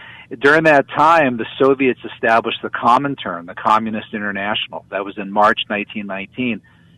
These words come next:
And the goal of the Comintern, uh, Grigory Zinoviev and Leon Trotsky called it,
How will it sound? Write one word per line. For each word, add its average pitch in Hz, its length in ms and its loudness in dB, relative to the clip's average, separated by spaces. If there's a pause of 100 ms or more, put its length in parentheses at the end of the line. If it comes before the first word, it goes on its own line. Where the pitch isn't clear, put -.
(160)
And 120 180 0
the 127 60 2
goal 143 260 6
of 151 80 4
the 135 80 4
Comintern, 127 920 2
uh, 110 220 -2
Grigory 131 540 0
Zinoviev 123 600 0
and 107 100 -8
Leon 113 400 -2
Trotsky 120 640 0 (400)
called 123 320 4
it, 117 160 2